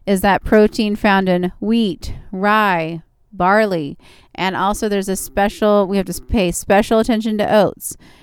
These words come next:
And, uh, okay, so we have to avoid that, right? So we might have figured out what foods have that, what foods don't have it, okay? So what if you know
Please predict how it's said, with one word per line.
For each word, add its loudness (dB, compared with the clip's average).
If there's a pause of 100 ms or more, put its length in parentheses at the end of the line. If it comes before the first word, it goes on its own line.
(1120)
And, -8
uh, -2 (140)
okay, -2 (320)
so -2
we -4
have 0
to -2
avoid -2
that, -6 (260)
right? -6 (380)
So 0
we -2
might 2
have 2
figured -2
out 6
what 2
foods 4
have 6
that, 4
what 0
foods -2
don't 4
have 0
it, -2 (500)
okay? -4 (720)
So 6
what 4
if 0
you 4
know 6